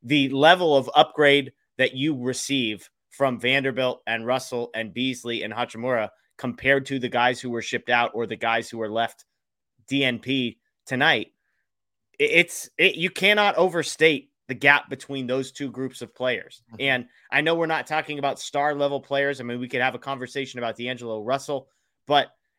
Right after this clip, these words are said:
Speaker 1: just the raising the floor of this team,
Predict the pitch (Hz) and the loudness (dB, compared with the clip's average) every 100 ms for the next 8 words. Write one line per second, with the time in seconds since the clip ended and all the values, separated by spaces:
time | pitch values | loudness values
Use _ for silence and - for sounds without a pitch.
0 | - 123 196 208 - 170 143 - _ _ | -16 -2 0 0 -2 2 2 0 _ _
1 | 120 156 196 165 185 170 139 - 123 143 | -4 0 0 0 -4 -2 -4 -4 -4 0
2 | 185 143 127 123 117 - 123 110 101 | 2 2 0 -4 -8 -8 -12 -12 -12